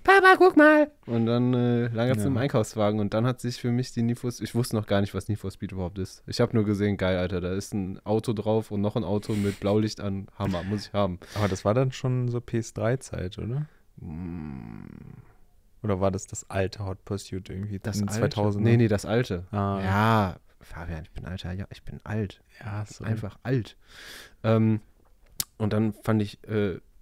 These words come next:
Speaker 1: Underground zwei war natürlich Killer.
Speaker 2: Hm.
Speaker 1: So, das ist einfach Killer, so. <laughs>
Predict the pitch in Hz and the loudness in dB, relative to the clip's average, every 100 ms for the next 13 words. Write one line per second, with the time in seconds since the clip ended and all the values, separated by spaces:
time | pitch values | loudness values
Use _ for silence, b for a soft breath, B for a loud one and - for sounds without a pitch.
0 | - - - 113 110 107 98 90 - 78 | -20 -20 -8 -2 0 0 -2 -4 -6 -4
1 | 101 113 113 107 - 117 101 - - 107 | -2 0 0 0 -2 -4 -4 -6 0 2
2 | 113 123 113 98 101 104 98 85 - - | 4 2 -2 -4 -4 0 0 0 -8 -18
3 | - - 95 - 80 - - - - - | -18 -14 -12 -12 -14 -16 -20 -20 -14 -2
4 | 107 104 120 120 110 110 110 | 0 2 0 -2 -2 0 0